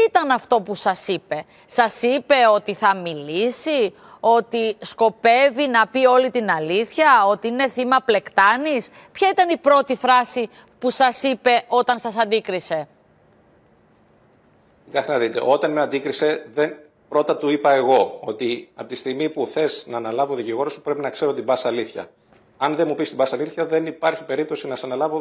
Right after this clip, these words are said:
Speaker 2: δεν, ε, μπορώ να, να πω πράγματα τα οποία θα αποδειχτούν στη, στο μέλλον διαφορετικά και να εκτεθεί, να εκτεθώ κι εγώ προσωπικά και σαν επαγγελματίας και σαν δικηγόρος. Ε, μου είπε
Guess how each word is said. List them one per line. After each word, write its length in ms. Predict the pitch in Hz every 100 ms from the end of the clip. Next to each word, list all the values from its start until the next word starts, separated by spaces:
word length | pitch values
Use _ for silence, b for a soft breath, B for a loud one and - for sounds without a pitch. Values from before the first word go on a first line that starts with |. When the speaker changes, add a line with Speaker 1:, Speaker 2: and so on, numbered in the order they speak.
| 110
Speaker 2:
δεν, 280 | 156 160 156
ε, 180 | - 135
μπορώ 640 | 127 - 131 139 170 165 -
να, 480 | 135 131 131 123 131 - -
να 140 | 123
πω 100 | 123 -
πράγματα 380 | 147 160 147
τα 80 | 135
οποία 340 | 117 165 165 165 B B _
θα 60 | 147
αποδειχτούν 600 | 139 139 135 - 165 151
στη, 200 | - 143
στο 140 | 143
μέλλον 320 | 131 147 135 123
διαφορετικά 500 | 127 120 113 123 156
και 100 | 156
να 100 | 139
εκτεθεί, 520 | - 131 - 175 -
να 80 | 131
εκτεθώ 300 | 123 123 156
κι 140 | 156
εγώ 360 | 131 147 156 b b _
προσωπικά 500 | 131 - 117 113 143
και 100 | 143
σαν 160 | 139 131
επαγγελματίας 600 | 120 113 107 107 139 -
και 80 | -
σαν 120 | 117
δικηγόρος. 480 | 113 107 98 - - b b b b
Ε, 880 | 120 113 120 117 113 113 113 117 120 -
μου 160 | 127 165
είπε 560 | 190 - 190 220 214